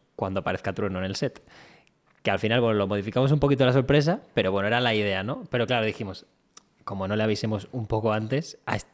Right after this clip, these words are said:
a este chaval le da un puto infarto cuando en vez de venir",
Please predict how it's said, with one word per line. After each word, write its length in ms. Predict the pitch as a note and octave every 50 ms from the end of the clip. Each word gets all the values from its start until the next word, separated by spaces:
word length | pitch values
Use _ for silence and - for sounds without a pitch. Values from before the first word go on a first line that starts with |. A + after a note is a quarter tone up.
| _ _ -
a 80 | A#2
este 200 | A2+ - - C3
chaval 280 | - B2+ A2+ A#2 B2 B2+
le 60 | A#2+
da 80 | G#2+ A2
un 60 | A2
puto 200 | G#2+ A#2+ A#2 A#2
infarto 540 | A2+ G#2 - B2+ A#2+ A#2 A#2 D3 F#3 D#4 -
cuando 260 | - D3 C3+ A#2 A#2 A2+
en 100 | G#2+ A#2+
vez 140 | C3 B2+
de 80 | C3 C3+
venir", 360 | C3+ C3+ D3 D3 B2+ B2 -